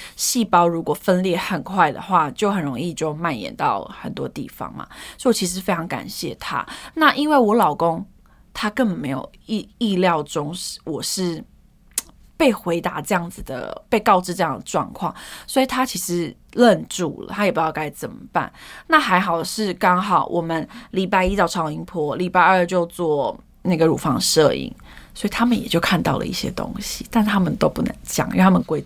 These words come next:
被规定不能由不是医师的口中告诉病患任何的医疗资讯。好，然后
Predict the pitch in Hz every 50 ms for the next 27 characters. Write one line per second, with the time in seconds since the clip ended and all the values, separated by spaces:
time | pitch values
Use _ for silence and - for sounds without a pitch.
0 | - - - - 196 180 180 - 147 143 160 160 - - 214 208 185 156 131 147
1 | 156 151 143 139 135 - - - - - - - - - - 202 208 - - 254
2 | 240 - 131 202 190 180 - - 175 170 151 - - 185 - - - 143 143 139
3 | - 175 160 160 - 170 160 - - 170 151 - 180 180 143 - 247 277 240 208
4 | 175 151 - 160 156 143 113 - - _ _ _ _ - 208 214 220 175 - -
5 | - - - - 151 151 143 - - - - - - - - - - - - -
6 | - - - - - - 139 - - - - - 170 175 190 202 214 240 226 190
7 | - -